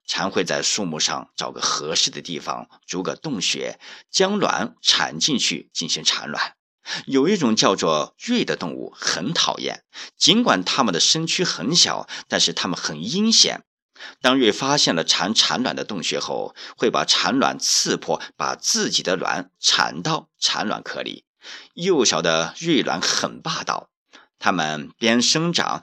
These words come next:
边以产卵为食物，很多很多产卵就不幸地夭折于蚋卵的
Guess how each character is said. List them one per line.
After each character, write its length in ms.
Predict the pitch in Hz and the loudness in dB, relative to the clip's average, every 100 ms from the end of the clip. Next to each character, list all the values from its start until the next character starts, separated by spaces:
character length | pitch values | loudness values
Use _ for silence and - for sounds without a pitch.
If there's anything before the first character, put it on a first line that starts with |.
| - - | -10 -4
边 200 | 101 87 | -2 0
以 100 | 80 | 4
产 380 | - 98 143 | 4 4 0
卵 160 | 139 73 | -2 -2
为 100 | 73 | 2
食 360 | - - 78 92 | 4 4 4 0
物， 300 | 139 - _ - - | -2 -4 _ -14 -14
很 420 | - - 101 107 120 | -6 0 2 2 4
多 180 | 196 | 2
很 200 | 214 101 | 2 0
多 160 | 90 95 | 0 4
产 280 | - 87 117 | 4 4 2
卵 300 | 65 57 - _ - | 0 -2 -10 _ -8
就 260 | 78 69 _ | -6 -6 _
不 200 | 78 95 | -8 0
幸 240 | - 98 | 2 2
地 240 | 67 58 - _ | -2 -6 -10 _
夭 240 | - 90 92 | -2 0 0
折 160 | 90 | -2
于 340 | 87 62 67 - | -4 -6 -12 -14
蚋 320 | - 165 190 85 | -8 -2 0 0
卵 160 | 58 | -6
的 280 | - 60 - | -8 -10 -10